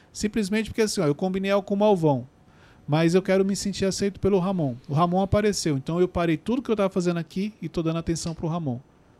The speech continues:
Por quê? O fundo emocional. Por isso que eu falei, a indisciplina, ela é consequência de algo emocional. Um gatilho, um, um, uma, uma crença, uma necessidade,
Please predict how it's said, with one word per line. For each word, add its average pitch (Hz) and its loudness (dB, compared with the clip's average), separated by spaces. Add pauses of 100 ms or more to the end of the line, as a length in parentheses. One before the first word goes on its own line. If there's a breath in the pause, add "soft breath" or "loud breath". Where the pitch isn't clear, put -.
Por 165 6
quê? 156 2
O 131 4
fundo 160 -8
emocional. 165 -2
Por 202 -6
isso 254 -4
que - -4
eu 262 -4
falei, 180 4 (240 soft breath)
a 196 -2
indisciplina, 226 0
ela 196 2
é - 0
consequência 233 2
de 160 2
algo 202 4
emocional. 208 0 (920 soft breath)
Um 147 -2
gatilho, 180 0 (920)
um, 139 -6 (600)
um, 143 -4
uma, 139 -2
uma 139 -2
crença, 180 0
uma 147 0
necessidade, 160 0